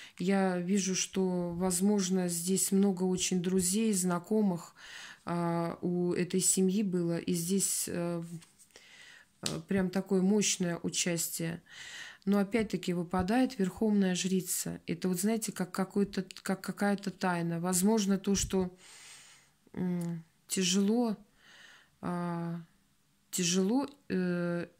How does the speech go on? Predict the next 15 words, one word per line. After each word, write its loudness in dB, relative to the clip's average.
вот, -4
то 2
есть 0
работает 2
очень 0
много 0
над -2
этим, -4
а -2
стихия 0
как -2
будто 0
не 6
хочет 0
отдавать, -2